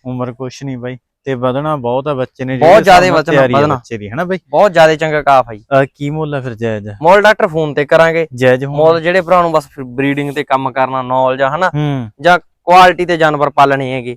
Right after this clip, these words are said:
Speaker 1: ਠੀਕ ਆ ਬਾਈ।
Speaker 2: ਉਹ ਬੰਦਾ ਕਾਲ ਕਰ ਲੇ ਆਪਣੇ ਨਾਲ ਹਨਾ।
Speaker 1: ਠੀਕ
Speaker 2: ਤੇ
Speaker 1: ਆ
Speaker 2: ਆਪਾਂ
Speaker 1: ਬਾਈ।
Speaker 2: ਜਾਇਜ਼
Speaker 1: ਹੂੰ।
Speaker 2: ਰੇਟ ਤੇ ਦੇਵਾਂਗੇ, ਉਹ ਜਿਹਾ ਰੇਟ ਨਹੀਂ ਹੋਊਗਾ।
Speaker 1: ਠੀਕ ਆ ਬਾਈ।
Speaker 2: ਹਾਂਜੀ।
Speaker 1: ਬਾਲਾ ਮੰਨ ਕੇ ਚੱਲ ਮੁੱਲ ਨਹੀਂ ਕਰਨਾ ਬਾਈ, ਕਹਿੰਦਾ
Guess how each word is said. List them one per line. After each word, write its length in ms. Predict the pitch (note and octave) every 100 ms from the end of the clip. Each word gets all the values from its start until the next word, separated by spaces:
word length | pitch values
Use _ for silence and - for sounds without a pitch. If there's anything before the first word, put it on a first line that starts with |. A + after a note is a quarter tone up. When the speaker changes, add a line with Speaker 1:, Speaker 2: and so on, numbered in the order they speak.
| _
Speaker 1:
ਠੀਕ 260 | F3 D#3
ਆ 40 | C3
ਬਾਈ। 220 | G#2 F#2+ _
Speaker 2:
ਉਹ 80 | D#3+
ਬੰਦਾ 240 | D#3 D3 C3+
ਕਾਲ 280 | C#3+ C#3
ਕਰ 180 | C3 B2+
ਲੇ 120 | A#2+
ਆਪਣੇ 240 | B2 - C3+
ਨਾਲ 160 | C3
ਹਨਾ। 140 | C#3 E3+ - _
Speaker 1:
ਠੀਕ 220 | D#3 -
Speaker 2:
ਤੇ 60 |
Speaker 1:
ਆ 40 | C#3
Speaker 2:
ਆਪਾਂ 160 | C#3
Speaker 1:
ਬਾਈ। 440 | C3+ - _ _ C#3
Speaker 2:
ਜਾਇਜ਼ 260 | D#3+ E3+
Speaker 1:
ਹੂੰ। 60 | F3
Speaker 2:
ਰੇਟ 180 | E3+ E3
ਤੇ 160 | F3+
ਦੇਵਾਂਗੇ, 300 | E3+ C#3+ D3
ਉਹ 220 | E3 F3+ G#3
ਜਿਹਾ 140 | G#3
ਰੇਟ 200 | F#3 D3+
ਨਹੀਂ 140 | D#3+ C#3+
ਹੋਊਗਾ। 340 | C3 A#2+ B2+ _ _
Speaker 1:
ਠੀਕ 260 | D#3+ C#3+ A2+
ਆ 60 |
ਬਾਈ। 160 | G#2 A#2
Speaker 2:
ਹਾਂਜੀ। 240 | C3 A#2 G#2+ _ _ _
Speaker 1:
ਬਾਲਾ 580 | B2 B2 B2 C#3 D3 C#3+
ਮੰਨ 340 | C#3 C3 B2 A#2+
ਕੇ 80 | B2
ਚੱਲ 280 | - A#2+ B2
ਮੁੱਲ 320 | A#2+ A#2 A#2
ਨਹੀਂ 160 | A#2+ A2+
ਕਰਨਾ 320 | B2 A2+ A#2
ਬਾਈ, 220 | A2+ A2+
ਕਹਿੰਦਾ 260 | A#2+ B2+